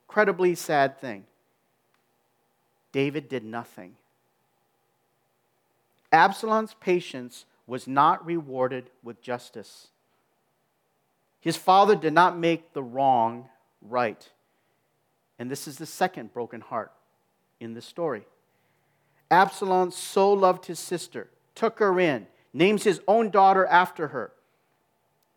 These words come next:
And all he wants is for dad to make the situation right.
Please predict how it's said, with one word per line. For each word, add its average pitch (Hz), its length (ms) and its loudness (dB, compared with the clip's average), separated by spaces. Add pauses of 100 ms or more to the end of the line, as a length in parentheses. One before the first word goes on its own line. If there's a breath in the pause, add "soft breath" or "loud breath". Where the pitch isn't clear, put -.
(160)
And 170 140 2
all 220 220 6
he 247 140 2
wants 208 440 2
is 160 120 -2
for - 160 -6
dad 180 540 4
to 156 120 -8
make 151 440 -4
the 139 80 -16
situation 131 760 -14
right. 120 380 -6